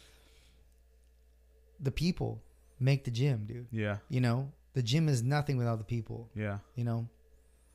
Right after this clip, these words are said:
Speaker 2: They're the ones that make the environment. They're the ones that give the vibe, you know,
Speaker 1: Yeah,
Speaker 2: 'cause it's
Speaker 1: man.
Speaker 2: ultimately, that's, that's the most things you're seeing,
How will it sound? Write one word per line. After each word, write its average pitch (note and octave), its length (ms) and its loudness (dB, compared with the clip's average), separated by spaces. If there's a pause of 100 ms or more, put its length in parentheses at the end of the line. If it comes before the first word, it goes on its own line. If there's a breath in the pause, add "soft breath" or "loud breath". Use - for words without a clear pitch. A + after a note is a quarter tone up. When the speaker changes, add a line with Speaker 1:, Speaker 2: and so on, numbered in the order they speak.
(1120 loud breath)
Speaker 2:
They're A#2+ 140 4
the B2+ 80 4
ones C3 180 4
that B2 100 4
make A#2+ 200 0
the B2 100 0
environment. G#2+ 640 0
They're G2+ 160 0
the G#2 60 -2
ones G2+ 200 -2
that G2+ 100 -2
give G2 180 -4
the F2+ 80 -6
vibe, F2 420 -4 (240)
you G2+ 120 -2
know, A#2+ 80 4
Speaker 1:
Yeah, C3 140 4
Speaker 2:
'cause G#2+ 120 2
it's A2+ 160 4
Speaker 1:
man. A2+ 60 2
Speaker 2:
ultimately, A2 600 0
that's, F#2 320 -6 (300 loud breath)
that's G2+ 160 -8
the A2 60 -2
most G#2 300 -2
things G#2 260 -4
you're F#2+ 120 -4
seeing, G2 480 -4